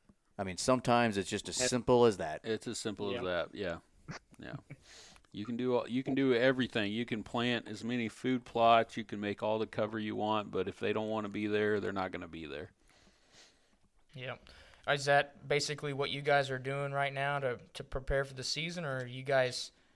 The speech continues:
Speaker 4: waiting to, to plant those food plots later on here come August?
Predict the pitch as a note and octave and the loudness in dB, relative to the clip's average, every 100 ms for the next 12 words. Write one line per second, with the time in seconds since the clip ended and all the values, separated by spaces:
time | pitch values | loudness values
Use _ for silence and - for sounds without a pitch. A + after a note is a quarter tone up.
0 | _ - C3 D3 C#3+ C#3 C3 B2+ A#2+ A#2 | _ -4 2 2 0 -8 -4 -2 0 -4
1 | - - C3 D3 C3 B2+ B2 - C3+ C3 | -6 -10 -8 -4 -4 -4 -6 -6 -10 -12
2 | - B2 B2 C3 B2+ B2 B2 A#2+ A#2+ B2 | -6 -6 -6 -6 -6 -6 -6 -6 -6 -6
3 | - C3 B2+ - B2 A#2+ B2 A#2+ B2 - | -6 -8 -8 -6 -8 -6 -8 -8 -10 -10
4 | - | -18